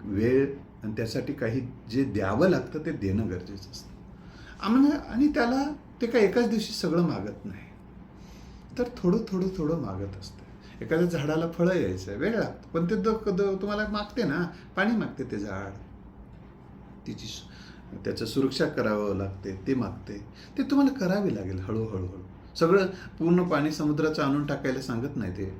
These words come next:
हां, चार तांबे पाणी टाकले तरी चालते त्याला. लक्षात आलं? मोठं झालं तर, आणि छोटं असेल तर, तर अर्धा ग्लासही चालते. तर हे तुम्हाला ज्या, त्याच्या आवश्यकतेनुसार तुम्ही देत, देत, देत जाणं हा एक महत्त्वाचा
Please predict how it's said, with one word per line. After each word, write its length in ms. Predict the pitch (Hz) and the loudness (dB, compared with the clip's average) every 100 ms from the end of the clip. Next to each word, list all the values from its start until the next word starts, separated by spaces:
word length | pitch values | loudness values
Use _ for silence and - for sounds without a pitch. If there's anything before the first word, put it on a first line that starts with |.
| - - - - - | -14 -18 -18 -16 -6
हां, 220 | 170 117 | -4 -2
चार 200 | - 117 - | -2 -4 -2
तांबे 180 | 120 123 | -2 -2
पाणी 280 | 120 113 120 | -2 -4 -4
टाकले 320 | 110 120 117 | -6 -8 -8
तरी 80 | 185 | -6
चालते 360 | 180 123 101 | -4 -4 -6
त्याला. 320 | - 92 - - - - - - - - - - - - - - | -10 -14 -16 -16 -18 -20 -20 -20 -18 -18 -18 -20 -20 -18 -18 -6
लक्षात 260 | 165 - - | -4 -4 -6
आलं? 120 | - - - - - - | -8 -10 -14 -18 -18 -10
मोठं 220 | 104 98 98 | -6 -4 -2
झालं 320 | 95 92 92 | -2 -2 -2
तर, 100 | 104 | -4
आणि 100 | 107 113 | -6 -4
छोटं 180 | 123 127 | -2 0
असेल 300 | 120 127 117 | 0 -2 -4
तर, 60 | 127 | -4
तर 100 | 220 | -2
अर्धा 280 | - 123 113 | -2 0 0
ग्लासही 340 | 113 104 98 127 | 0 0 -2 -6
चालते. 380 | - - - - - - - - - - - - | -8 -12 -12 -14 -14 -16 -16 -16 -16 -16 -16 -4
तर 80 | 320 | 4
हे 180 | 220 254 | 6 6
तुम्हाला 360 | 262 233 240 | 6 6 6
ज्या, 200 | 254 190 | 4 4
त्याच्या 380 | 170 - 135 226 | 4 4 2 2
आवश्यकतेनुसार 800 | 175 135 - 175 - 156 143 156 | 2 0 0 -2 2 0 0 -4
तुम्ही 240 | 147 139 139 | -2 -2 0
देत, 240 | 113 113 110 - | 2 2 0 -6
देत, 160 | 101 101 | -4 -2
देत 260 | 95 104 | 0 0
जाणं 460 | 87 92 90 98 92 - - - - - - - - - - - - - - - | 0 -2 -2 0 -2 -6 -12 -16 -20 -20 -20 -18 -18 -18 -18 -20 -20 -20 -20 -12
हा 140 | 127 | -2
एक 220 | 120 120 | -2 -2
महत्त्वाचा 420 | 120 - - - | -6 -10 -14 -16